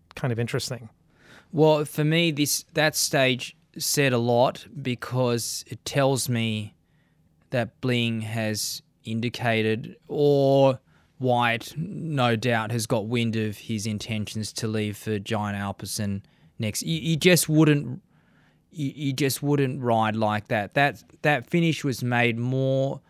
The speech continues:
Speaker 2: for Matthews than it was for Gerrans.
Speaker 1: Yeah, yeah,
Speaker 2: I mean, look,
Speaker 1: absolutely.
Speaker 2: he, he, he won. Look how he won the under twenty-three Worlds in Geelong. I mean, was that s-, so different a finish?
Speaker 1: No, it's, it's, he's, he's been that rider for, well, since we, since he be-,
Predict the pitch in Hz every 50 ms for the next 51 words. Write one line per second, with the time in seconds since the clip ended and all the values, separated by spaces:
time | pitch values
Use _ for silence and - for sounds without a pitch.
0 | _ _ _ - - - 120 113 113 110 110 113 107 - 120 113 110 107 104 -
1 | - 120 110 107 107 98 104 104 104 104 98 - - - 147 - - 117 113 -
2 | 104 101 101 98 95 131 127 101 - - _ - 123 113 104 - - 113 117 120
3 | 123 127 143 151 139 113 - 147 147 127 139 139 - 143 131 139 135 135 139 131
4 | 131 127 127 123 120 120 _ - - _ - 156 143 156 143 131 127 123 120 113
5 | 117 117 110 110 110 110 110 107 113 110 110 107 104 104 95 - 113 117 113 110
6 | 107 - - 117 110 107 104 - 117 110 107 104 104 107 107 107 104 98 - 110
7 | 101 98 - 113 101 101 107 107 104 98 98 101 104 104 107 135 - - 107 -
8 | _ - - _ _ - - 160 127 110 107 - 120 113 98 - - - - -
9 | - - - 151 - - 117 107 104 101 107 107 - - 120 104 104 101 98 -
10 | - 113 110 113 131 131 - - - - 185 208 170 107 98 110 - - 123 110
11 | - - - 147 131 135 120 - 151 135 120 123 151 139 139 143 147 - - 135
12 | 135 135 131 123 120 117 117 - - 127 113 120 120 120 113 113 113 117 117 117
13 | 117 143 127 127 117 - 156 135 - - 131 123 123 123 - - 131 - 151 131
14 | - 139 123 143